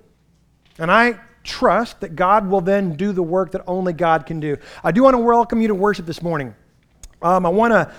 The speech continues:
make you aware that if you are a member of this church, tomorrow, Monday, June eighteenth, you should be receiving a letter, uh, either via email or snail mail. And I know that sometimes we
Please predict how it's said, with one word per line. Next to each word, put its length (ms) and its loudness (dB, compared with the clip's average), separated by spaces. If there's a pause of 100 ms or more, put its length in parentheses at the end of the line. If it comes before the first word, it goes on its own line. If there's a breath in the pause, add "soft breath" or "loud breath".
(120 loud breath)
make 300 0
you 100 2
aware 280 2
that 80 -4
if 100 -8
you 140 0
are 140 4
a 80 0
member 420 0
of 160 0
this 120 -6
church, 360 -4
tomorrow, 760 0
Monday, 680 -2 (500 loud breath)
June 400 -2
eighteenth, 640 -4
you 220 -2
should 220 -6
be 80 -4
receiving 500 -4
a 140 -2
letter, 540 -2 (300 soft breath)
uh, 300 -4
either 340 -2
via 320 0
email 520 -2
or 200 -4
snail 500 -2
mail. 280 -4
And 120 -4
I 60 -2
know 300 0
that 160 -4
sometimes 640 -2
we 360 -4